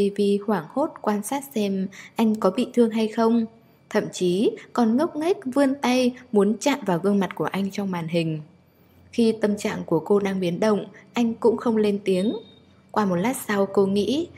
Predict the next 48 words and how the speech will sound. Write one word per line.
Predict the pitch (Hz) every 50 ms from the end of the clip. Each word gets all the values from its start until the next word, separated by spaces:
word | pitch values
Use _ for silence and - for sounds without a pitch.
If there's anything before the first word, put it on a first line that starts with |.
| - - -
có | - 277
lẽ | 277 269 269
anh | 262 262 254 247
đã | 247 240
mệt | 240 240 233 214 175 - -
rồi, | - 165 160 165 170 156 156 - - - -
đã | 196 202 208
ngủ | 226 233 240 247 208 175 -
rồi. | - 160 156 156 156 156 151 151 - - _ _ _ _ _ - _ - -
Hôn | - - 226 214
anh | - 202 196 196
một | 180 165 - -
cái, | 165 165 165 175 190 240 359 - - - - _
chúc | - 285 285 - -
anh | 202 208 196 196 190
ngủ | 190 180 156 -
ngon | 170 185 190 190 190 190
vậy, | 185 185 180 175 - - - - - _ _ _
khe | - - - 220 208 196
khẽ | 202 - 214 214 - 262 254
thôi. | - 226 202 196 202 196 196 196 - - - _ _ _ _ _ _ _ _ _ _ _ _ _
Cô | - 220 220 214 208 214
chậm | - 185 165 160
chậm | - 185 - 196
ngước | 233 269 269
lên, | 247 220 214 208 214 208 196 202 - - -
chưa | - - 277
kịp | 277 277 233 190 -
lấy | 180 180
mục | 208 247 269 277 -
tiêu | - 233 233 226
mà | 220 202 180 170
bản | 165 160 - -
thân | 208 208 196
muốn | 180 175 185 202
hôn, | - 214 220 220 220 214 208 220 - - - _
đã | 214 214 214
cảm | 214 - 233 170 175
thấy | - 180 180 180 196 269 - - - - -
trên | - - 285 277 277
môi | 269 277 269
mình | 254 233 214 185 170 165 - -
bị | 196 - - -
thứ | 185 180
gì | 190 - 226 214 175
đó | - 151 160 170
mềm | 190 208 214 226 208 180 175 180
mại, | 180 180 170